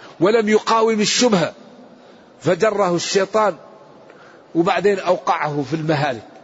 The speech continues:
إذن أهم شيء يقوي الإيمان العمل، طاعات. لذلك الصلاة هذه أمرها عجيب، نهر جار على باب أحدكم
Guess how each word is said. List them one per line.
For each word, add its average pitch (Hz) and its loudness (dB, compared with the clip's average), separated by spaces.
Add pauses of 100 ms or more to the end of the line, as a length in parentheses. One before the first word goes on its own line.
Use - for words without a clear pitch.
(800)
إذن 147 -6 (180)
أهم 156 -4
شيء 185 -4 (120)
يقوي 165 -2
الإيمان 175 -4 (100)
العمل، 151 -6 (800)
طاعات. - -6 (1500)
لذلك 156 -4
الصلاة 170 -2
هذه 165 0
أمرها 156 -4
عجيب، 139 -4 (720)
نهر 175 -2
جار 175 0
على 180 0
باب 175 0
أحدكم 156 -2